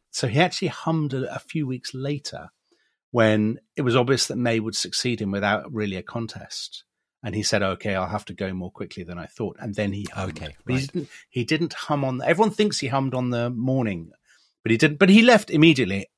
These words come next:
Speaker 1: at a point, actually, when no one was calling for him to leave.
Speaker 2: Well, actually, I, I mean, the, um, this, this was something that was, uh, very much picked up on, uh, yesterday morning. But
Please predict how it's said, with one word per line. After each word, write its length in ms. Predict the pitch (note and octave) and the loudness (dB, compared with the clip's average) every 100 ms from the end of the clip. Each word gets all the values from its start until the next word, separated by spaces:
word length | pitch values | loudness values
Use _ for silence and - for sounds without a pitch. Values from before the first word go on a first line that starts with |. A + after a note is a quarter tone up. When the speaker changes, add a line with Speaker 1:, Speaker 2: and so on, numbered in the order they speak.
| - | 2
Speaker 1:
at 120 | D#3+ | 2
a 40 | |
point, 260 | - A3+ A#3+ | 4 4 4
actually, 260 | E3 - C3+ | 2 0 0
when 160 | B2 | 2
no 120 | C3+ E3 | 4 6
one 180 | D3+ B2+ | 6 2
was 100 | - | 0
calling 300 | F#3+ B3 A3+ | 0 2 0
for 120 | - | -2
him 160 | G2 F#2 | -4 -8
to 100 | F#2+ | -8
leave. 420 | F2 A#2+ - - | -8 -8 -14 -2
Speaker 2:
Well, 180 | D#3 D#3+ - | 2 2 2
actually, 500 | E3+ - E3+ G#2+ - | -4 -4 -2 -2 0
I, 160 | C#3+ C3+ | -2 0
I 60 | - | 0
mean, 160 | C#3 C#3 | 2 4
the, 280 | C3+ C3+ C3+ | 4 6 6
um, 300 | C3+ C3 - _ | 4 0 -8 _
this, 240 | - D#3+ - | -2 0 2
this 260 | C3 D3 | 2 2
was 160 | D3 B2 | 0 0
something 360 | C#3 A#2+ A#2 G#2 | -2 -4 -4 -4
that 120 | - | -2
was, 320 | G#2 G#2 - _ - | -4 -4 -10 _ -6
uh, 160 | G2+ | -4
very 240 | F2+ A2+ G#2 | 0 2 2
much 240 | F#2+ - | -2 -6
picked 260 | - - A#2 | -10 -8 -6
up 200 | G2+ F#2+ | -6 -6
on, 240 | F2 D#2+ _ - | -8 -10 _ -16
uh, 40 | - | -10
yesterday 460 | G2+ G2 - G2 | -8 -8 -8 -8
morning. 460 | F#2+ G2 G2 E2 D2+ _ _ _ _ _ _ - | -6 -4 -6 -8 -10 _ _ _ _ _ _ 0
But 220 | A2 | 0